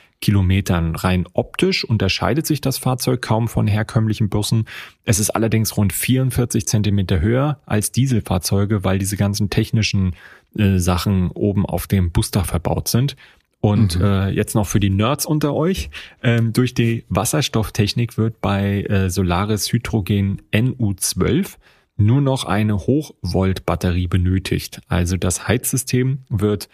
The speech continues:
Speaker 1: elektrisch und mittels Wärmepumpen betrieben. So ist eine fossile Zusatzheizung nicht mehr nötig und die Busse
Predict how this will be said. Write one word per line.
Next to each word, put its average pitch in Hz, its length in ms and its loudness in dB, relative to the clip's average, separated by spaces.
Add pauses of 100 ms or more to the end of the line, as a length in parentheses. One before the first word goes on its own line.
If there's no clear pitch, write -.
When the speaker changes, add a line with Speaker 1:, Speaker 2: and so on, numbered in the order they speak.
(200)
Speaker 1:
elektrisch 101 720 0
und 104 160 0
mittels 104 440 -2 (140)
Wärmepumpen 98 760 0
betrieben. 101 580 0 (260)
So - 160 2
ist 113 180 -2
eine 101 360 0
fossile 165 800 0
Zusatzheizung 113 1080 -2
nicht 117 320 0
mehr 92 160 2
nötig 98 480 0
und 101 220 0
die 101 60 0
Busse 107 380 0